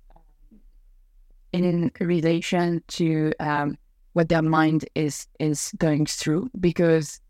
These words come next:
there is, it's a very yogic thing to do, but mind and body work together. And if you don't understand how your body,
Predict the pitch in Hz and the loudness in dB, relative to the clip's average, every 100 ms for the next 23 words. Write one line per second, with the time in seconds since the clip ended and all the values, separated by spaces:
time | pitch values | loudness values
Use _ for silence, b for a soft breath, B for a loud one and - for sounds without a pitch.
0 | - 165 175 165 165 156 - - - 160 | -6 0 2 2 0 -2 -6 -6 -4 0
1 | 165 147 143 143 135 - - - - _ | 2 2 2 0 0 -6 -14 -16 -16 _
2 | _ - 156 151 139 139 139 127 143 - | _ -2 -2 -2 -2 0 0 0 -2 -4
3 | - _ _ - - 175 185 214 220 208 | -18 _ _ -20 0 2 6 6 6 6
4 | 180 180 170 180 - 170 170 156 - 156 | 4 4 0 0 -4 -2 0 0 -2 0
5 | 156 143 - - - - - - 175 165 | 2 2 -2 -8 -20 -20 -20 -6 0 0
6 | 165 - - - 170 208 262 240 - 196 | 0 -4 -8 -6 0 4 6 4 2 0
7 | 180 170 160 156 143 170 190 160 156 | 0 0 0 -2 2 4 4 0 -4